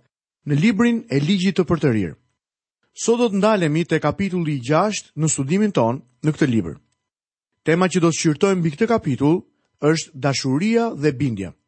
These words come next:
Ashtu sikur se e kemi thënë edhe më parë, libri i Ligjit të Përtërir thekson dy fjalë, dashurinë dhe bindjen, dhe jo ligjin dhe bindjen, siç mund ta kemi marrë me mend.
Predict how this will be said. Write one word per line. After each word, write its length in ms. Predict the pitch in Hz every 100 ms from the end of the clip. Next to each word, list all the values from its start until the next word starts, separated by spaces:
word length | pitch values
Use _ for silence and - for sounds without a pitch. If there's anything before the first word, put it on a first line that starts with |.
| _ _ _ _ _ _ _ _ -
Ashtu 240 | 143 240
sikur 240 | 226 240 214
se 160 | 202
e 40 | -
kemi 280 | 202 180
thënë 320 | 160 226 208 165
edhe 160 | 170
më 140 | 220 220
parë, 300 | 113 107 - _ _ _ _ - 156
libri 380 | 214 196 208 180
i 80 |
Ligjit 400 | 160 208 190 170
të 80 | -
Përtërir 480 | 196 202 220 139 123
thekson 440 | - 131 - 180 151
dy 80 | 208
fjalë, 400 | - 127 90 - _ -
dashurinë 560 | 131 127 131 139 202 180
dhe 60 |
bindjen, 480 | 160 240 180 101 71 _ _ _ _
dhe 160 | 135 139
jo 140 | 151 233
ligjin 480 | 220 180 123 165
dhe 140 | 160 175
bindjen, 480 | 156 233 190 123 113
siç 260 | 165 143
mund 140 | 170 175
ta 120 | 151
kemi 260 | 156 139 131
marrë 320 | 139 165 170
me 80 | 143
mend. 300 | 117 82